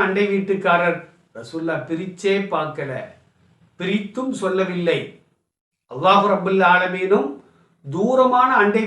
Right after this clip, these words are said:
வீட்டுக்காரர், சமீபமான அண்டை வீட்டுக்காரர் என்றுதான் நான்காவது அத்தியாயத்துல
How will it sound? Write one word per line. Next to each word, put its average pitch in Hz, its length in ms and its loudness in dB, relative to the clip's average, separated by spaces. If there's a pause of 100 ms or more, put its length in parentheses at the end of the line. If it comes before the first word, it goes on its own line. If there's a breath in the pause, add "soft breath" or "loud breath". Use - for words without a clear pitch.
வீட்டுக்காரர், 196 680 0 (320)
சமீபமான 254 640 2 (120)
அண்டை 196 280 2
வீட்டுக்காரர் 120 640 -8 (640 soft breath)
என்றுதான் 196 440 2 (340)
நான்காவது 190 680 2
அத்தியாயத்துல 147 680 -4